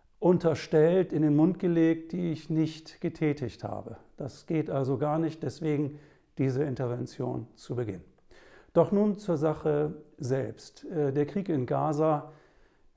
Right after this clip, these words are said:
dauert nun schon zwei Monate. Ein Ende ist, äh, nicht in Sicht. Und versuchen wir noch einmal eine größere Einordnung, ähm, dieses, äh, Konfliktes.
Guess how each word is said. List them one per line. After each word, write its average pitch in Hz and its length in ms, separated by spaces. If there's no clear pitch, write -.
dauert 160 420
nun 147 220
schon 143 500
zwei 143 320
Monate. 165 680
Ein 139 140
Ende 151 480
ist, 135 460
äh, 139 220
nicht 143 400
in 127 180
Sicht. 156 420
Und 139 260
versuchen 160 500
wir 147 180
noch 147 200
einmal 139 360
eine 143 200
größere 131 760
Einordnung, 147 840
ähm, 147 340
dieses, 147 640
äh, 139 320
Konfliktes. - 920